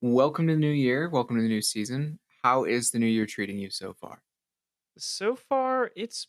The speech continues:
Speaker 2: been okay. Work has been fairly busy.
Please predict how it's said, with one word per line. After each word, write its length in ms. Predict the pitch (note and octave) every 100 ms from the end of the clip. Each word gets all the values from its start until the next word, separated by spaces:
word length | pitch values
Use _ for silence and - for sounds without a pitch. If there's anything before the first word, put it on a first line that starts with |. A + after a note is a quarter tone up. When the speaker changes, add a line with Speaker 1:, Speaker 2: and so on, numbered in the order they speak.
| -
Speaker 2:
been 140 | G#3
okay. 560 | G#3+ G3+ G#3+ G3+ A2 - _ _ _ _ _ _
Work 240 | - C#3 D3
has 160 | D3
been 460 | C3 C#3+ C#3+ D3 C#3
fairly 460 | - - B2 C3 B2
busy. 840 | A2 A#2+ A2 C#3 F3 G#3 A3